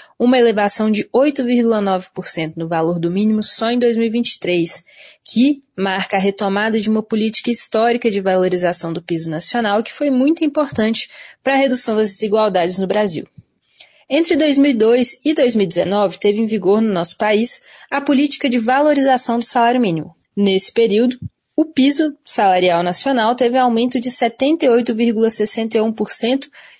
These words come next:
acima da inflação, ou seja, já descontado o efeito da inflação, um aumento bastante expressivo. E, contrariando as previsões dos economistas que a gente chama aí de mais ortodoxos, que previam naquela época que o aumento do salário mínimo acima da produtividade da economia poderia gerar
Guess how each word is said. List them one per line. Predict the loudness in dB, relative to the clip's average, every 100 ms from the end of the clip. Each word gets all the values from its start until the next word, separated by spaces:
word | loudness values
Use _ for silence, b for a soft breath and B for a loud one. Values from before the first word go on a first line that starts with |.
| B -6
acima | -4 -2 -2 2 2
da | 4
inflação, | 0 0 -2 0 0
ou | 0
seja, | 0 0
já | 0 0
descontado | -2 -4 -2 -2 0 0 0
o |
efeito | 0 -2 -2
da | -4
inflação, | -2 -2 -2 -2 -2 0
um |
aumento | 0 0 -2 -2
bastante | -2 -2 -4 -4
expressivo. | -4 -2 0 -2 -6 -10 _ _ B B B B
E, | 0 0 -2 _
contrariando | -2 0 2 2 2 2
as | 0
previsões | 0 -2 -2 -2 -2 -2
dos | -2
economistas | -2 -2 -2 0 0 -2 -2
que | -2
a | -2
gente | -2 -4
chama | -4 -2 -2
aí |
de | -2 -4
mais | -4 -4
ortodoxos, | -6 -4 -2 0 2 0 -4 -8
que | -8 -4
previam | 0 0 2 0 0
naquela | -2 0 2
época | 2 0 -4 -8 B B B
que | 0
o | 2
aumento | 4 2 0
do | -4
salário | -2 0 2 2
mínimo | 0 0 0 -2
acima | -2 0 0
da | 0
produtividade | 0 -2 -4 -8 -4 -2 -2
da | -2
economia | -4 -4 -2 -2
poderia | -2 0 2 2
gerar | 0 0 0 -4